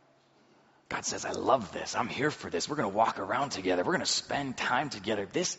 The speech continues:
is the best." You know, a lot of times when we sing in these services together, it does a good reset for my heart,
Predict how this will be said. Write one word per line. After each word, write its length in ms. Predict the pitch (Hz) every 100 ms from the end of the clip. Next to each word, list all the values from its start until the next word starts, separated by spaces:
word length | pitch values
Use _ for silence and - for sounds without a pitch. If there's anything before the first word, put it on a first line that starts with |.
| -
is 220 | 131 135
the 220 | 110 110
best." 880 | - 95 92 190 - - - - - - - - - - - - - - - _ _ _ _ _ _ _ _
You 60 | 151
know, 80 |
a 20 | 156
lot 120 | 185
of 80 | 180
times 240 | 170 135
when 80 | 127
we 80 | 156
sing 520 | - 160 170 180 165 127 - -
in 140 | 127
these 120 | 147
services 440 | - 180 160 165 151
together, 480 | 151 165 165 175 165 - - - - - - - - 605 -
it 100 | 214
does 160 | 349 160
a 60 |
good 200 | 127 175
reset 480 | 127 160 - 185 -
for 120 | 113
my 180 | 107 151
heart, 340 | 147 185 190